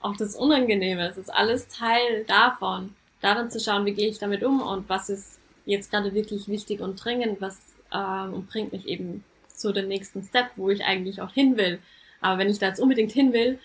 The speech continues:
und das Universum will mich aber da noch gar nicht haben, bringt es mir eben noch andere Lernaufgaben und dann darf ich die gerade machen und meistern und wirft es mich vielleicht gefühlt irgendwie zurück. Doch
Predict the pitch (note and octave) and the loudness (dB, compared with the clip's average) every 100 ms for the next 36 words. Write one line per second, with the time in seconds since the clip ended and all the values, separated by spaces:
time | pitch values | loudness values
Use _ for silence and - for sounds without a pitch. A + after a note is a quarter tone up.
0 | - G#3 G3 G3+ F#3+ G#3 G3+ A3+ C4 A3+ | -8 -2 0 2 2 2 2 2 2 0
1 | F#3+ F#3 F#3 F3+ F#3+ F#3+ - A3 A3 G#3+ | -2 -2 -2 0 -2 -2 0 2 2 0
2 | G#3 A3 A3 G#3+ G3+ G3 G3 - B3+ A#3 | -2 0 0 2 0 0 -2 0 0 2
3 | G3 G3 G#3 F3+ - F3+ G3+ G3+ G3 G3 | 0 2 0 -2 -2 -2 0 0 0 -2
4 | G3 G3+ - C4+ C4 D4+ - - G#3 F#3+ | -4 -8 0 2 2 -2 -16 -14 0 4
5 | F#3+ F#3 - G#3+ G3 G3 G3 G3+ G#3+ G#3 | 4 2 -2 -4 -2 0 0 0 -4 -4
6 | G#3 A#3 B3 A#3 A3+ G#3+ - G#3 A3+ - | -2 -4 -2 -4 -4 -4 0 2 2 0
7 | G#3+ - C4+ A3+ B3 A#3 A3 G#3 - G#3 | -4 0 0 0 0 0 -4 -4 -4 0
8 | D#4 - - _ _ - _ _ _ A3 | -2 -2 -14 _ _ -20 _ _ _ 2
9 | A3+ - | 2 -2